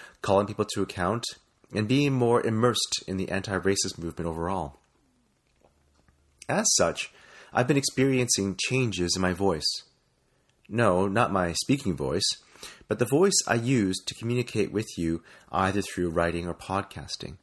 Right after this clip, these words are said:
I've become more convinced that the object of what I'm doing here is to partly critique, yes, and man, does that feel good sometimes. But I also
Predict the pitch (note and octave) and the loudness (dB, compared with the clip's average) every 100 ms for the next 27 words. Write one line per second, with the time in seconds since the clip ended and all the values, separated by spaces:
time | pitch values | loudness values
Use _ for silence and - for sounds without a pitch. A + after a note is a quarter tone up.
0 | _ _ _ _ _ _ _ - - G2 | _ _ _ _ _ _ _ -10 -4 -2
1 | A2+ - A2+ G2+ A#2 F#3+ A2+ - B1 - | -2 0 0 2 0 0 -2 -4 -6 -10
2 | - _ _ - G2 A2+ A2 C3 A#2+ F2+ | -14 _ _ -6 -2 0 2 0 0 -2
3 | - - F#2+ F#2+ F2+ F2+ F2 E2 E2+ E2 | -2 -8 -2 0 0 -2 -2 -4 -2 -2
4 | F2 - - - _ G#2 G#2 - G#2+ G2+ | -2 -6 -20 -20 _ -4 -2 0 0 -2
5 | - - A2+ G#2+ - - - A#2+ F2 - | -6 0 0 0 -4 -6 -2 -2 -4 -8
6 | F2 F2 D#2 A#2+ - - _ _ _ _ | -2 0 2 0 -2 -4 _ _ _ _
7 | F#2+ G#2 C#3+ B2 F#2 F2+ - F#2 D#2+ D#2+ | -4 -2 0 0 0 -2 -2 -4 -2 -4
8 | D#2 D2 - - - - _ _ _ _ | -6 -10 -12 -12 -14 -16 _ _ _ _
9 | - - A#2+ B2+ C#3+ D#3 D#3+ D3+ - | -20 -2 4 4 4 2 2 2 0